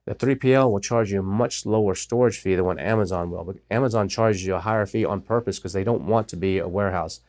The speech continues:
They want to be a fulfillment center. And so that, that's something you gotta keep in, in, in mind too. And so when, when you're looking at these, these fees, one of the crucial things you gotta make sure you, you remember is the sizes. When you're looking at the, the handout there,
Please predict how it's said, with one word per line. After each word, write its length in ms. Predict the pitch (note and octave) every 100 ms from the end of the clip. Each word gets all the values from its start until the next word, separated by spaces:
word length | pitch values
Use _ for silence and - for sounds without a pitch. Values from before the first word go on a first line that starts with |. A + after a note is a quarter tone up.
| _ _ -
They 80 | G2
want 160 | G2+
to 40 | G2+
be 140 | G2
a 60 | F2
fulfillment 560 | E2 - A2 G#2 E2
center. 300 | - C#2 A#1 - _ _ _ -
And 100 | F2
so 320 | G2 F#2 F#2
that, 220 | F#2+ G2
that's 180 | A#2+ -
something 240 | C3 A#2+
you 60 | G#2+
gotta 160 | G#2
keep 220 | G2+ A#2 A2
in, 160 | G2+ -
in, 480 | F#2 - C#3+ F#2 F2
in 160 | G2
mind 360 | F#2+ F#2+ F2+ D#2+
too. 260 | G#2+ E2+ - _ _ _ - - _ A#2
And 100 | -
so 160 | B2
when, 260 | A2+ A#2+ A2+ _ _ _ -
when 100 | G#2
you're 100 | A#2+
looking 220 | D#3+ G#3
at 100 | D#3+
these, 380 | B2 G#2+ - - -
these 320 | - G#2 F#2
fees, 480 | - F3+ F3+ G#2 G#2 - _ _ -
one 160 | A2 D#3
of 60 |
the 120 | B2+ -
crucial 280 | - E3+ D#3
things 240 | C#3 C3 A#2
you 60 |
gotta 160 | A2 G#2+
make 180 | A2 G#2+
sure 240 | - G#2+
you, 220 | G2 F#2+
you 160 | - F#2+
remember 480 | F#2+ G#2 E3 A#2 G#2
is 240 | G2+ - _
the 160 | G2+ F#2+
sizes. 800 | - - C#3+ E3+ A#2+ F#2 F2+
When 100 | G2
you're 80 | F#2+
looking 180 | A#2 B2
at 40 | G#2+
the, 140 | F2 -
the 160 | F#2+ F#2+
handout 340 | B2+ D3+ A#2 G2+
there, 260 | F#2+ F#2